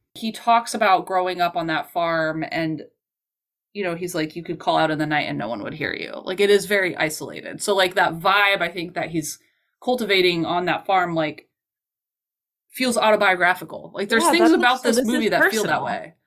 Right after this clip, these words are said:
Speaker 1: Yeah, it, it feels, it feels like that. And so that's what I was kind of trying to track down and would love to talk to him about. But, um, yeah, and I wanted to, I'm really curious because this film, I know we'll talk about it, but, like, the,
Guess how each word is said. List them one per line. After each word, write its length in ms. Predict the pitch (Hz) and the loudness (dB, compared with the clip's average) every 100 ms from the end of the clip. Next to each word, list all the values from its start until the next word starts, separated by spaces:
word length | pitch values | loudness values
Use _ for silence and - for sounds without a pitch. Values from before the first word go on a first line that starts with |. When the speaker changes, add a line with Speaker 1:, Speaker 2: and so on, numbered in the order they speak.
| _ _ - | _ _ -2
Speaker 1:
Yeah, 260 | 277 311 240 | 2 4 2
it, 140 | 233 | 0
it 160 | 269 262 | -4 0
feels, 460 | 285 370 330 226 - | 4 4 4 -2 -6
it 120 | 247 | -8
feels 600 | - - 285 339 359 311 | -8 -2 4 6 6 2
like 300 | 202 139 156 | 2 -2 -2
that. 280 | 147 139 110 - | -6 -4 -2 -2
And 160 | 208 | -2
so 160 | 208 233 | -2 0
that's 240 | 240 254 | 0 0
what 80 | 302 | -2
I 60 | 233 | -2
was 100 | 214 | -6
kind 180 | 240 | -6
of 80 | 214 | -6
trying 220 | - 220 | -6 -8
to 80 | 190 | -8
track 340 | - - 196 196 | -8 -2 -2 0
down 460 | 214 214 202 190 | 2 2 2 0
and 180 | 175 165 | -4 -8
would 140 | 175 180 | -6 0
love 160 | 185 | 0
to 80 | 165 | -2
talk 240 | 175 220 214 | -2 -4 -4
to 60 | |
him 80 | 196 | -8
about. 440 | 175 165 156 156 - | -6 -6 -6 -6 -2
But, 280 | 165 160 | 0 0
um, 420 | - 160 151 151 - _ _ _ _ _ _ _ _ _ _ _ _ _ - - | 0 -2 -4 -6 -12 _ _ _ _ _ _ _ _ _ _ _ _ _ -20 -14
yeah, 320 | - 269 240 - | -2 2 2 2
and 140 | 214 | 2
I 80 | 240 | 2
wanted 320 | 226 294 320 | 2 -2 -4
to, 140 | 269 - | -8 -8
I'm 180 | 220 | -4
really 200 | 233 330 | -2 -2
curious 280 | - 240 208 | -4 -4 -4
because 200 | 214 202 196 | -4 -6 -6
this 140 | 185 | -10
film, 480 | - 208 202 170 - _ | -4 -2 -2 -6 -12 _
I 80 | 208 | -4
know 140 | 208 220 | -2 -2
we'll 100 | 196 | -2
talk 200 | 202 190 | -4 -4
about 180 | 170 143 | -4 -4
it, 120 | 147 | -4
but, 100 | 156 | -4
like, 220 | 160 160 | -6 -4
the, 260 | 175 156 | -4 -4